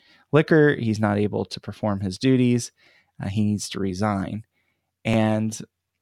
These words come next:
Grant tells Buchanan that,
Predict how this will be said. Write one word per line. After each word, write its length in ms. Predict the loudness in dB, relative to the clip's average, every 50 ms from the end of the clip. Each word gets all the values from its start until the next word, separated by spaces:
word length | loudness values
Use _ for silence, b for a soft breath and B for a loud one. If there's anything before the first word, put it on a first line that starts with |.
| _ -6
Grant 420 | -2 0 2 2 0 -2 -4 -10 -18 -20 _ _
tells 300 | -6 -2 -2 0 0 -2
Buchanan 640 | -4 -6 -6 -2 0 0 2 2 2 2 0 -2 -4 -2
that, 560 | 0 0 2 2 2 2 0 -2 -6 -14 -16